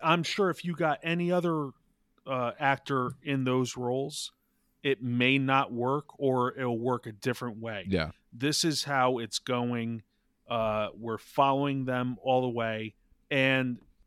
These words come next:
Speaker 1: I'm hoping for the best in the next season.
Speaker 2: Mm-hmm.
Speaker 1: Uh, you know,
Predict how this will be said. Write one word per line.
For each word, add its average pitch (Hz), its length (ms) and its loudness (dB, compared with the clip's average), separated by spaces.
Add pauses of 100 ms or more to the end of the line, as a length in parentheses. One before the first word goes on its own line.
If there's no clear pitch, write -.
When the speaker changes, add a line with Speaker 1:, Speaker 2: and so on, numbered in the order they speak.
(120)
Speaker 1:
I'm 151 180 4
hoping 220 360 4
for 190 140 0
the 147 100 2
best 123 560 0
in 117 440 -4 (160)
the 131 80 0
next 123 300 0
season. 110 580 -4
Speaker 2:
Mm-hmm. 113 480 0
Speaker 1:
Uh, 113 400 0 (280)
you 147 140 0
know, 107 220 0